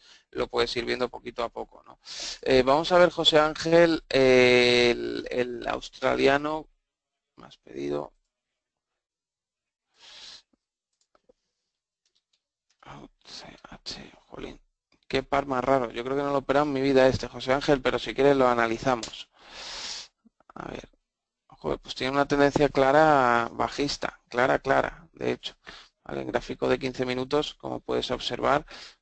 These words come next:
pues bueno, <laughs> el gráfico no hace más, no hace más que caer, minim-, máximos y mínimos decrecientes, y bueno, yo creo que con, con la ruptura de toda esta zona,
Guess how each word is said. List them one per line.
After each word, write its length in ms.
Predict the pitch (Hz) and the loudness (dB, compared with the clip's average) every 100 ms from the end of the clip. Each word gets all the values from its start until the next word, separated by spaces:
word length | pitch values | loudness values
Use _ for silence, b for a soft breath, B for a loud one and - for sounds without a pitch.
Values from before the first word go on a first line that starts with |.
| _ | _
pues 140 | 135 | -4
bueno, 240 | 135 120 - _ _ | -2 -2 -10 _ _
<laughs> 440 | - - 135 - | -8 -4 -4 -4
el 140 | 123 123 | -4 -2
gráfico 440 | 123 - 135 131 | -2 -2 -4 0
no 80 | 123 | -2
hace 180 | 120 120 | -2 0
más, 300 | 117 120 B B B _ | 0 -2 B B B _
no 100 | 131 | -6
hace 160 | 127 131 | -2 0
más 220 | 123 - | 0 -2
que 120 | 123 | -2
caer, 480 | - 127 143 143 135 | 2 6 8 6 6
minim-, 320 | 127 123 123 | 0 -2 -4
máximos 520 | 123 123 - 123 120 | -4 -4 -4 -8 -8
y 40 | 120 | -8
mínimos 380 | 120 120 120 | -8 -6 -4
decrecientes, 880 | 117 120 127 - 147 143 139 147 143 B B B B | -4 0 0 4 4 4 4 2 2 B B B B
y 120 | 127 | -10
bueno, 220 | 123 113 107 | -8 -8 -10
yo 120 | 110 | -10
creo 140 | 117 | -6
que 120 | 120 | -6
con, 360 | 117 120 117 - | -6 -8 -8 -14
con 180 | - 120 | -12 -6
la 120 | 113 | -4
ruptura 460 | - - - 117 117 | -6 -12 -10 -4 -2
de 100 | 113 | -2
toda 180 | 117 | -4
esta 240 | 120 - 127 | -4 -6 -6
zona, 400 | - 120 123 | -6 -4 -6